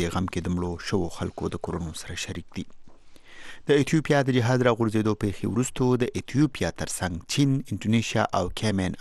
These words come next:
آیلینډز د بوینګ کمپنۍ جوړ سیون تھری سیون مکس ایټ جهازونه د پرواز کولو نه ودرولي دي. په شمال ختیځ شام کې د ګل په ورځ د سختې جګړې رپورټونه راغلي دي،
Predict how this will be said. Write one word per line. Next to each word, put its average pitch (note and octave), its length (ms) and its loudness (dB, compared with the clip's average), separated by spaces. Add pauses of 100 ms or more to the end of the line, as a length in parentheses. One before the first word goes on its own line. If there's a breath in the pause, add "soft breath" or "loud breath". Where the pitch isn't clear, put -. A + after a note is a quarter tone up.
آیلینډز G#2+ 460 0
د F#2 140 -4
بوینګ F#2 200 -2 (120)
کمپنۍ F#2 280 -4 (120)
جوړ B2+ 120 6 (480 loud breath)
سیون A#2+ 300 2
تھری F#2 240 -2
سیون A2+ 380 2
مکس - 280 -6
ایټ - 320 -4
جهازونه F2 480 0 (240)
د - 120 -8
پرواز F2+ 440 -2
کولو F2 220 -2
نه D#2+ 120 -6
ودرولي F2 500 -4
دي. - 60 -8 (1800 loud breath)
په C3+ 160 6
شمال D3+ 200 6
ختیځ F3 300 0
شام E3 240 4
کې C#3+ 140 2
د B2+ 100 4
ګل C3+ 180 4
په C3 80 4
ورځ B2 220 2
د C#3+ 140 2
سختې - 320 -4
جګړې G2 320 2
رپورټونه F2 440 -4
راغلي F2 340 -4
دي، F#2 60 -6